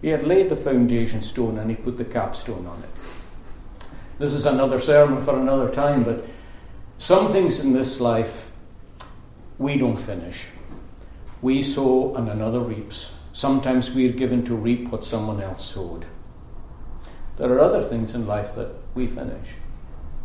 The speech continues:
The work that God has for us in this life, we are to finish it.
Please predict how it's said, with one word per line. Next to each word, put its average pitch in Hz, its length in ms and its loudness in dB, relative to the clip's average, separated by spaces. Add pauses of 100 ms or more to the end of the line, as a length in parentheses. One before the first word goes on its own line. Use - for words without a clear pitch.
(240)
The 123 80 0
work 143 340 6
that 120 260 0
God 135 360 6
has 123 340 0
for 117 240 2
us 117 300 2
in 95 160 -6
this 98 280 -6
life, 98 280 -6 (580)
we 120 160 2
are 95 80 0
to - 100 -10
finish - 500 -8
it. - 220 -12